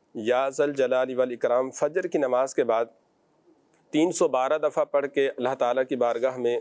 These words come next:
دعا کیجیے۔ انشاءاللہ عز و جل اللہ کے کرم سے جلد ہی کسی اچھی جگہ رشتہ لگ جائے گا۔ دوسرا نام سعدیہ نام بتایا تھا، والدہ کا نام مسرت،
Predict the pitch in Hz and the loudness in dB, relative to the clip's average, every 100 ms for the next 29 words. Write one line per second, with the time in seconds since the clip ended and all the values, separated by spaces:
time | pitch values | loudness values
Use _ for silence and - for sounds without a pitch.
0 | 110 110 135 143 123 117 120 120 - - | -2 0 0 -2 -6 -4 -4 -6 -14 -4
1 | 160 - 147 131 127 131 131 120 131 - | -2 0 0 0 0 0 -2 0 0 0
2 | 123 131 135 139 123 123 131 135 117 139 | -2 -2 -2 -2 0 0 0 -2 0 0
3 | 151 135 131 139 - _ - - - - | 0 -2 -2 -6 -10 _ -10 -6 -4 -2
4 | - 117 110 113 110 - 120 143 - - | -2 -2 0 0 -2 -2 -2 -4 -10 -4
5 | 113 120 107 104 101 98 101 - _ _ | -2 -2 0 0 2 0 0 -4 _ _
6 | 123 151 185 180 175 170 156 - _ _ | -2 0 2 2 2 0 -2 -12 _ _
7 | - - 139 135 139 185 185 160 156 135 | -6 -2 0 -2 0 2 2 2 2 0
8 | 131 147 151 143 131 - 127 113 117 127 | 2 0 0 0 0 2 0 0 0 0
9 | 143 151 131 127 127 127 117 117 - 123 | 0 0 2 2 0 -2 -2 0 0 0
10 | 131 135 | 0 -2